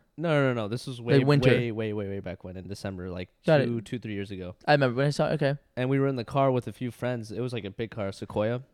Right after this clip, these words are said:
Speaker 1: Toyo-, or
Speaker 2: Sure.
Speaker 1: is it Sequoia, Toyota?
Speaker 2: I think it's, no, I don't know.
Speaker 1: A to-, ah,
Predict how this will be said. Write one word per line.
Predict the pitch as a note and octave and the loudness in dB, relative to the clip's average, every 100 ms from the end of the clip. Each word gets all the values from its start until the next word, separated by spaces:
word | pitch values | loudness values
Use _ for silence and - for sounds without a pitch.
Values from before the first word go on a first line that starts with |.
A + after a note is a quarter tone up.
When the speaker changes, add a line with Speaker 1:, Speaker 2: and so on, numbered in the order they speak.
| _ | _
Speaker 1:
Toyo-, | A2+ A2 - | -8 -6 -6
or | G2 F#2 | -10 -6
Speaker 2:
Sure. | - D#3 B2+ - | 0 2 2 -6
Speaker 1:
is | - | -14
it | B2+ | -14
Sequoia, | - F#3+ G3+ F3+ | -8 -4 -4 -4
Toyota? | D3 E3 G3+ G#3+ | -6 -6 -6 -6
Speaker 2:
I | D3 | -4
think | A3 B3+ _ - | -4 -6 _ -20
it's, | - | -8
no, | C#3+ C#3 D3 F3 G3 | -4 0 2 2 2
I | |
don't | F#3 F3 | 2 2
know. | C3+ B2+ | 0 -2
Speaker 1:
A | |
to-, | A2 - - - | -10 -16 -18 -14
ah, | A2 | -14